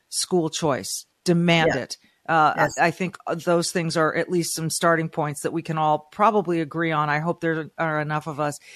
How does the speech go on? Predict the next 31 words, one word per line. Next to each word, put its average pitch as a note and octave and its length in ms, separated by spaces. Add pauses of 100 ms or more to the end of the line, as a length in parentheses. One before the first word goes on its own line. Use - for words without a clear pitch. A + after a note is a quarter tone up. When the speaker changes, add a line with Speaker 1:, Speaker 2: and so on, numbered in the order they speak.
(460)
Speaker 1:
Xi G#3 220
Van G#3 180
Fleet, F#3+ 280
it's F#3 200
been G#3 180
such A3 260
an A3 80
honor F#3 520
to F3+ 100
have F3 280
you. D#3 160
I E3 120
could F3 180
talk F3+ 280
to - 80
you F#3 60
for D#3+ 180
hours. F3+ 540 (380)
I F3 60
can't F3 300
wait F#3+ 400
until G3 300
your F3 160
book D#3+ 260
comes D3+ 320
out. D3 380
Uh, D3+ 200
you D#3 120
said D#3 220
October E3 600
of D3+ 180